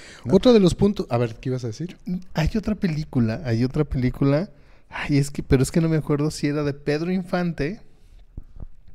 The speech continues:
Speaker 1: o de Tintán.
Speaker 2: Ajá.
Speaker 1: De Tintán, que oía como unas campanitas o tomaba, no, el que tomaba vino era este Pedro Infante.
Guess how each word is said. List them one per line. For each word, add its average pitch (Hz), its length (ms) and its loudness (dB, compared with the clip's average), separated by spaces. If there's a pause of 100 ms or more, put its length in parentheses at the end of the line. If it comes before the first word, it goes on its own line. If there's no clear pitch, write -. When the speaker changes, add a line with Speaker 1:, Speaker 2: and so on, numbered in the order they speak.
(520)
Speaker 1:
o 131 180 -2
de 127 500 0
Tintán. 120 600 0 (840)
Speaker 2:
Ajá. 113 420 -6
Speaker 1:
De 123 120 2
Tintán, 165 580 2 (400)
que 135 260 -2
oía 131 300 0
como 175 180 2
unas 175 180 0
campanitas 139 1120 0
o 117 80 -2
tomaba, 131 760 -4
no, 127 420 2
el 123 220 0
que 127 160 -4
tomaba 175 400 0
vino 202 320 0
era 185 600 0 (480)
este 127 1300 0 (160)
Pedro 151 240 4
Infante. 104 540 0